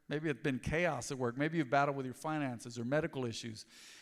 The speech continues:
"Dear brothers and sisters, when troubles of any kind come your way, consider it an opportunity for great joy." Let's keep going there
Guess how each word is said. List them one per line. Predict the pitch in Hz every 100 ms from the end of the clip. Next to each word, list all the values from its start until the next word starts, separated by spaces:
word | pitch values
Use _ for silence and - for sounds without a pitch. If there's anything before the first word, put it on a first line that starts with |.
| -
"Dear | 135 240
brothers | 285 277 254 233
and | 208 185
sisters, | 220 190 160
when | 143 147
troubles | - 247 240 208
of | 170
any | 208 247
kind | 190 170 139 131
come | 180
your | 196
way, | 170 135 123 - - -
consider | 214 190 - 277 285
it | 262 254
an | 247
opportunity | 247 247 254 - 254 294 285 247 156 - - - _ _ _ _
for | - 151
great | 131 165 175
joy." | - 147 135 117 - - _ _ _ _ _ _ _ _ _ _ _ _ -
Let's | 143
keep | - 139
going | 143 127 113
there | 101 139